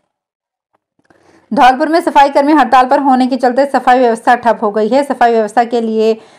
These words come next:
नगर परिषद की ओर से लाखों का बजट हर महीने खर्च होता है, जिससे,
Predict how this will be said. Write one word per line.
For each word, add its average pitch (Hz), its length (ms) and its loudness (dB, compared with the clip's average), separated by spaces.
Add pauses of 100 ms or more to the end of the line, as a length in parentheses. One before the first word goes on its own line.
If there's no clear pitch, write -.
(140)
नगर 247 340 2
परिषद 277 380 -2
की 269 60 -2
ओर 262 100 0
से 262 160 -2
लाखों 240 320 0
का 254 140 2
बजट 220 320 -2
हर 269 180 0
महीने 240 320 -2
खर्च 226 380 -2
होता 208 220 -2
है, 254 160 0
जिससे, 262 540 -2